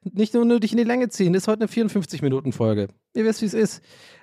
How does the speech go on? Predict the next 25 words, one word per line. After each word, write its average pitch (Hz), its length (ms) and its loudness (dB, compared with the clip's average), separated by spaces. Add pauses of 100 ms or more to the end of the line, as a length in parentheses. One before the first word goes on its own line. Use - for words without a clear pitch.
Ähm, 180 460 0
ich 180 140 -8
mach's 190 220 -6
jetzt 190 120 -6
auch 190 80 2
nicht, 190 160 0
äh, 185 300 0
noch 175 180 -4
extra 180 320 -2
hier 165 300 2
am 160 100 0
Ende, 165 400 4
äh, 156 160 0
Merch 165 420 0
und 151 280 0
irgendwie 151 400 0
Talk. 160 260 -2
Vielleicht, 233 260 0
weißt 233 220 0
du, 214 60 -2
in 190 180 0
einem 170 80 2
Jahr 165 240 4
oder 165 140 4
so. 147 200 2